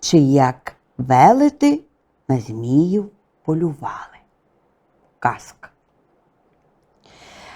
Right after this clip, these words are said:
В прадавні часи, я вам уже розповідала, на нашій землі жили велети. А потім земля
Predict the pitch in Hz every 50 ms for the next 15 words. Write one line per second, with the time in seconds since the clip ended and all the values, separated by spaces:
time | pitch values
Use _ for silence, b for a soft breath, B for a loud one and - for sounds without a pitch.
0 | B B B B - _ - 131 131 131 139 170 202 277 427 427 381 349 302 285
1 | 269 - - 214 202 185 - - - - 247 269 302 311 302 294 277 247 233 _
2 | _ _ _ _ _ _ _ - 190 233 262 240 208 190 170 160 156 147 135 151
3 | 147 147 135 139 135 - _ - 131 123 - 123 120 123 143 151 190 240 269 294
4 | 302 294 285 285 277 - _ _ _ _ _ _ _ _ _ - 165 175 190 214
5 | 247 294 330 311 - - 240 190 151 139 165 156 147 143 147 180 226 254 240 185
6 | 135 147 143 143 139 156 180 170 143 139 131 113 110 113 120 131 - - _ _
7 | - _ _ _ _ _ _ _ _ _ _ _ _ _ _ _ _ _ _ B
8 | B B B B B B B B B - 143 147 - - 185 240 294 277 277 285
9 | 254 208 147 135 156 156 143 135 131 143 143 160 185 190